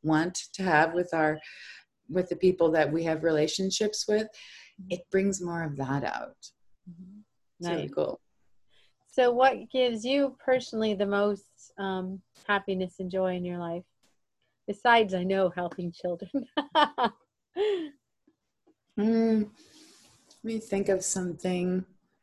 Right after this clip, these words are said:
Speaker 1: I, I suppose I was, I was chatting with somebody the other day, and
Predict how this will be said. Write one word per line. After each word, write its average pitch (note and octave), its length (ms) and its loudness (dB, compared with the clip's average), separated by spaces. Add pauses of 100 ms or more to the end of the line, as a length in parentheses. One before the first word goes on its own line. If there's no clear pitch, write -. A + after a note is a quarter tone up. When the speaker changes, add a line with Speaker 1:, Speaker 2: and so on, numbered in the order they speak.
(760)
Speaker 1:
I, C#4+ 220 4
I C4 100 8
suppose F#4 360 6
I C#4+ 60 12
was, - 340 6
I F#3+ 100 6
was F#3+ 180 2
chatting G3 340 8
with F#3+ 100 2
somebody F#3+ 360 2
the F3 160 6
other F3 180 4
day, F#3 640 4 (140)
and F3 840 2